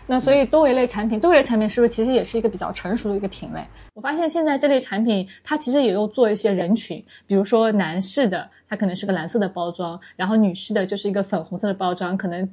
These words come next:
Speaker 1: 呃，有一些针对性的量是不一样的。嗯，这，这方面的区分啊，你，你们怎么看？因为我现在发现很多产品，比如说它做了一个粉色的包装，它就会更贵。就是现在有个词叫做“粉红，粉红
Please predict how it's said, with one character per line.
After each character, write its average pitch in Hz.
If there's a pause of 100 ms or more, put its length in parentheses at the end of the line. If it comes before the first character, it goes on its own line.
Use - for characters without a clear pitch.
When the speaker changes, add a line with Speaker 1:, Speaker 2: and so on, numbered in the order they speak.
(120)
Speaker 1:
呃， 190
有 175
一 175
些 220
针 285
对 311
性 294
的 277
量 294
是 214
不 220
一 240
样 262
的。 151 (280)
嗯， 208
这， 359 (360)
这 349
方 339
面 349
的 226
区 233
分 240
啊， 208 (100)
你， 202
你 202
们 254
怎 302
么 196
看？ 190 (240)
因 330
为 349
我 247
现 311
在 294
发 294
现 320
很 220
多 220
产 208
品， 185
比 170
如 175
说 233
它 240
做 254
了 214
一 190
个 208
粉 196
色 214
的 202
包 196
装， 196
它 220
就 233
会 240
更 226
贵。 190 (400)
就 233
是 196 (120)
现 -
在 233
有 185
个 208 (100)
词 -
叫 214
做 196
“粉 185
红， 175 (160)
粉 175
红 185